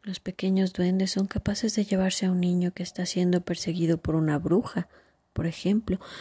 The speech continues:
para salvarlo, aunque eso signifique que ya no volverá a su familia humana. A los duendes les gusta mucho ver a los humanos. Les resultan muy divertidos.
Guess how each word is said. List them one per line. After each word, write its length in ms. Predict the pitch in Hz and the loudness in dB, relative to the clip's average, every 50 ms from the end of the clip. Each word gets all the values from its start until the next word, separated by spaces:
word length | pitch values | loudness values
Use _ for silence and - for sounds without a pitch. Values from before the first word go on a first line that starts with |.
| - - _ | -18 -20 _
para 200 | _ - 202 208 | _ 0 0 2
salvarlo, 640 | 196 - - 202 196 196 220 233 262 262 240 226 - - _ _ _ _ _ _ _ _ _ _ _ _ | 0 2 2 2 2 4 4 4 6 4 2 0 0 -6 _ _ _ _ _ _ _ _ _ _ _ _
aunque 300 | 220 208 214 214 208 226 | -6 -4 -4 -2 0 -2
eso 200 | 226 - - 240 | 0 2 2 2
signifique 680 | 240 - 240 220 214 202 196 - 202 208 - - 254 - | 2 2 2 2 2 2 2 0 -2 0 2 -2 -2 0
que 160 | - 208 190 | -2 -4 -2
ya 180 | 190 196 196 | 0 2 2
no 200 | 196 196 208 226 | 2 2 2 4
volverá 480 | 240 - 226 208 190 185 185 180 175 180 | 4 4 4 6 4 4 4 2 2 0
a 60 | 180 | 0
su 120 | - - 180 | -2 -2 -4
familia 500 | - - 185 180 175 175 170 175 170 165 | -2 0 2 2 2 2 2 0 0 0
humana. 440 | 170 170 170 170 165 170 175 180 - - _ - - - - - - - - - - - _ _ _ _ _ _ _ _ _ _ _ _ _ _ _ _ _ _ _ _ _ _ - _ _ _ _ - - _ - - - - - - - - - _ _ _ | 0 0 0 -2 -2 -2 -4 -4 -6 -8 _ -8 -8 -4 -4 -2 2 2 0 0 0 -10 _ _ _ _ _ _ _ _ _ _ _ _ _ _ _ _ _ _ _ _ _ _ -20 _ _ _ _ -20 -20 _ -20 -20 -20 -20 -20 -20 -20 -20 -20 _ _ _
A 100 | - 220 | -4 -2
los 220 | 220 220 233 226 - | 0 0 0 0 0
duendes 400 | 262 277 302 330 320 320 311 - | 0 2 2 4 4 4 4 6
les 180 | 247 240 233 | 4 4 4
gusta 300 | - 226 226 - - 220 | 2 -2 0 2 2 2
mucho 560 | 208 202 202 208 220 226 226 220 - - 208 190 | 4 4 4 4 4 2 2 0 -2 -4 -2 2
ver 180 | 190 190 180 | 2 2 4
a 60 | 180 | 4
los 240 | 180 180 180 175 - | 2 2 0 0 0
humanos. 600 | 185 170 170 170 165 165 160 - - - - - _ - - - - - - - _ _ _ | 0 -2 -2 -2 -2 -4 -6 -8 -12 -16 -16 -16 _ -20 -20 -20 -20 -20 -20 -20 _ _ _
Les 160 | - 190 165 | -10 -6 -4
resultan 540 | - 170 - - 196 175 - - 175 180 180 | -2 -2 2 2 0 0 0 -2 -2 0 2
muy 240 | 185 190 202 202 196 | 4 6 6 6 6
divertidos. 800 | - 185 - 180 185 - - _ - 180 185 175 165 - - - | 6 4 4 4 4 2 -2 _ -4 -2 -2 -2 -2 -4 -6 -6